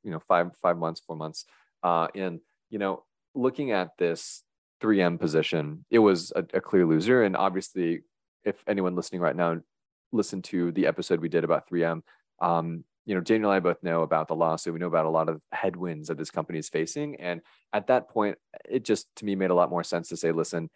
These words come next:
I'm gonna cut this loss where it is." Thinking about the perspective of the bond market for a second, right? The six month is yielding five point one plus percent.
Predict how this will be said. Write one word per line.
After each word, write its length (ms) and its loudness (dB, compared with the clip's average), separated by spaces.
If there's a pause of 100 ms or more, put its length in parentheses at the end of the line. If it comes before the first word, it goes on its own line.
(160)
I'm 80 -16
gonna 80 -4
cut 160 0
this 160 -2
loss 280 2
where 80 2
it 80 0
is." 260 -2 (180)
Thinking 240 2
about 320 2
the 60 -16
perspective 440 -4
of 40 -4
the 80 -8
bond 260 2
market 280 -2
for 100 0
a 60 0
second, 320 -2
right? 200 0
The 80 -4
six 320 -4
month 220 -2
is 140 -8
yielding 240 -2
five 340 0
point 220 -4
one 260 -2
plus 240 -2
percent. 380 -8